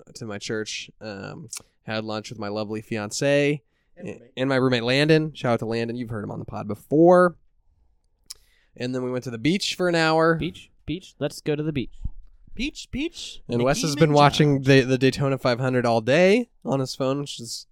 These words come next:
Speaker 1: you know, this is Wes's Christmas.
Speaker 2: I've still br-,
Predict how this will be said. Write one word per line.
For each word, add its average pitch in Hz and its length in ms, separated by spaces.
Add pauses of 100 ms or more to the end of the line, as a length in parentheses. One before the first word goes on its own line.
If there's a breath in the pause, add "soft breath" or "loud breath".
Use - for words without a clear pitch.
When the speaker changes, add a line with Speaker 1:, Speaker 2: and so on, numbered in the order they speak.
Speaker 1:
you 123 100
know, 107 120
this 117 160
is 113 100
Wes's 117 460
Christmas. 120 500 (480)
Speaker 2:
I've - 200
still 277 160
br-, 180 140